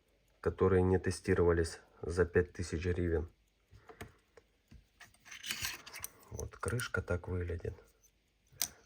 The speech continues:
Не хватает здесь, э, фиксатор. Вот типа такого элемента должен быть, его здесь нету. Но где-то приходится в моей профессии рисковать.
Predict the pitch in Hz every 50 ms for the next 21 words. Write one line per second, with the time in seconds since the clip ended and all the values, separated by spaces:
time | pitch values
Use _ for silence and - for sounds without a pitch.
0 | _ - 98 95 98 - - 101 104 104 - 120 113 107 95 92 90 90 95 95
1 | 95 92 - - - - _ _ _ _ _ _ _ _ _ _ _ _ _ -
2 | - - - _ _ _ - 98 - - - _ _ _ _ _ _ _ _ _
3 | _ _ _ _ - - 92 - - - - 95 87 82 - - 82 85 - -
4 | - _ _ _ _ _ - - - 85 80 - - - 95 82 - 87 - -
5 | 80 - - 85 85 82 85 85 85 87 90 98 104 110 117 110 - - 85 85
6 | 85 87 85 87 87 85 87 87 98 107 104 - 85 82 85 85 85 85 85 85
7 | 82 - - - - - - - - 82 80 78 78 - - 69 78 80 - _
8 | _ _ _ _ _ _ _ _ _ - - - _ _ _ _ _ _ _ _
9 | _ _ - - - - - - - - _ _ _ _ _ _ _ _ _ _
10 | _ - - 131 139 147 143 123 104 98 117 131 120 - 101 - - 98 - -
11 | 104 113 117 104 - - - 82 87 87 90 92 104 110 110 - 87 85 - -
12 | 104 110 - - 82 85 82 85 82 - - - 78 82 90 98 110 110 -